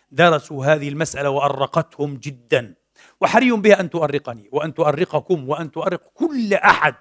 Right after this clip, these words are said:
ليكون السؤال أيها الإخوة الذي ينطرح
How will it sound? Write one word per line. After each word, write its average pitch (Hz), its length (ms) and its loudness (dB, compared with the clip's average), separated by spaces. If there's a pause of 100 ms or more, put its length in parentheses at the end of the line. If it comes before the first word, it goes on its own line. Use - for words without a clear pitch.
(800)
ليكون 190 400 4
السؤال 196 540 4
أيها 170 240 2
الإخوة 160 460 -2 (340)
الذي 180 560 4
ينطرح 190 920 4